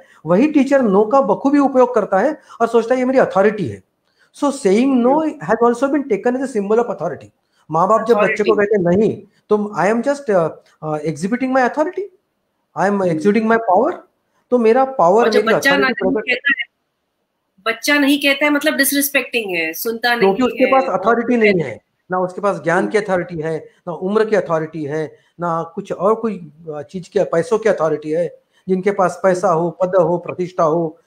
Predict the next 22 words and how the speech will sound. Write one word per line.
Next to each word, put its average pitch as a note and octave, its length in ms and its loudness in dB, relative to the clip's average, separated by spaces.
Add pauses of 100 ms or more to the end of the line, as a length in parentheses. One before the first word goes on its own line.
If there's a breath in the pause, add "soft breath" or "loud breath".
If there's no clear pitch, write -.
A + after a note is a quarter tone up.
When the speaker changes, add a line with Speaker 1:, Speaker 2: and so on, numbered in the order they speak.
(120)
Speaker 1:
ज्ञान D#3+ 320 0
हो, F3 360 -4 (160 loud breath)
उन्हें G3+ 200 0
नो C4 180 2
कह B3+ 160 0
दिया B3+ 200 0
तो C#4 160 -2
उनको B3 240 -4
लगता B3+ 200 -2
है C4 60 0
कि C4+ 100 -6
ये C4 120 -2
authority A3 380 -2
ex-, - 800 -8
बता C#3+ 220 0
रहे D3 120 2
हैं, B2 140 -4
execute, C#3 440 -10
exhibit C#3+ 380 -8
कर B2+ 160 -8
रहे A2+ 120 -8
हैं। - 60 -20